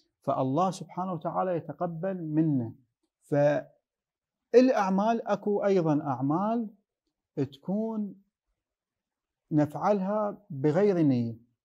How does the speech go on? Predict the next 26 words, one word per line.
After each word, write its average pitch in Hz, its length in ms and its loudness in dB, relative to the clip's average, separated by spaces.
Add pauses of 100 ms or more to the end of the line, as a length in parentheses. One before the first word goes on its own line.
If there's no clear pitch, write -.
(560)
هاي 190 220 0
الأعمال 214 420 -6
بغير 196 320 -6
النية 190 560 -8
راح 151 200 -4
يكون 170 360 -6
ثوابها 185 520 -2
من 190 160 0
الناس، 135 480 2
يعني 135 280 -2
أنت 175 180 -2
ما 202 160 0
راح 247 160 -4
تحصل 185 420 -6
ثواب 165 320 0
أخروي، 123 420 -4 (680)
الثواب 151 480 2
راح 196 160 0
يكون 196 260 -2
على 190 200 4
الناس، 127 540 0 (760)
وثواب 160 960 4
الآخرة 220 640 -2
ما 202 180 -4
راح 202 220 -8
تحصله. 131 560 -10